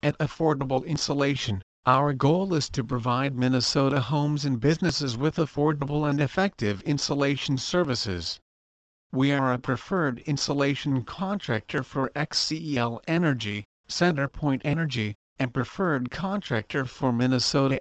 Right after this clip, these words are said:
Energy Resources. In addition, our installers are B P I Building and Performance Institute certified installers. Affordable Insulation is also a preferred contractor for Owens Corning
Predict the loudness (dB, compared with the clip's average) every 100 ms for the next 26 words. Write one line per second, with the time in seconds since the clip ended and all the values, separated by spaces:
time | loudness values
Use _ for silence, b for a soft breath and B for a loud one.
0 | 0 0 2 0 2 2 2 0 0 -2
1 | -2 -4 -6 -10 _ _ _ _ _ _
2 | 0 2 4 2 2 2 -2 -4 _ -4
3 | 0 2 2 0 0 2 2 2 0 0
4 | 2 2 2 -2 0 0 0 0 2 2
5 | 2 0 -2 -4 2 4 4 2 0 -2
6 | -2 0 -4 -2 -4 -2 -2 0 2 0
7 | 0 0 0 0 0 0 -2 0 2 2
8 | 0 -2 -6 -12 _ _ _ _ _ _
9 | _ -4 0 2 2 0 -2 -2 -2 -2
10 | 0 0 0 -2 0 0 0 0 0 0
11 | 0 0 0 0 -4 -4 -2 0 0 -4
12 | -6 -4 -4 -2 -4 -4 -6 -4 -4 -2
13 | 0 2 0 -2 -4 -2 -2 -2